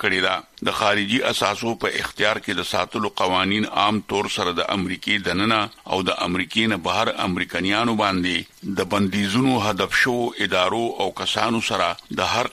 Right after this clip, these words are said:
قسم لین دین کولو قدغن لګوي. د متحده قومونو د سلامتي کونسل د قراردادونو تر مخې سمندر کې ولاړو جهازونو نه د شمالي کوریا جهازونو ته د هر قسم سامان په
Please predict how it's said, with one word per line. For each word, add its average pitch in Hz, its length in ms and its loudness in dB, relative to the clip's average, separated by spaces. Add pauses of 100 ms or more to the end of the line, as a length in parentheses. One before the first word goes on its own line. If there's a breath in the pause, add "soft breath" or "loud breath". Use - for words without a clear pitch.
قسم - 280 -2 (100)
لین 104 340 2
دین 98 160 2 (120)
کولو 98 220 0 (120)
قدغن 92 360 0 (100)
لګوي. 92 320 0 (280)
د 107 100 4
متحده 117 380 2 (100)
قومونو 135 380 4 (140)
د 117 100 0
سلامتي 104 500 0 (100)
کونسل 110 440 0
د 101 160 -2
قراردادونو 98 760 0
تر 87 200 -2
مخې 101 320 -2
سمندر 92 500 0
کې 92 200 -6
ولاړو 95 460 2
جهازونو 98 540 0
نه 90 340 -2
د 95 120 2
شمالي 98 500 0
کوریا 104 280 2 (120)
جهازونو 98 500 0
ته 104 440 -2
د 95 120 2
هر 123 180 0 (120)
قسم 107 220 -4 (100)
سامان 98 480 2
په - 100 -2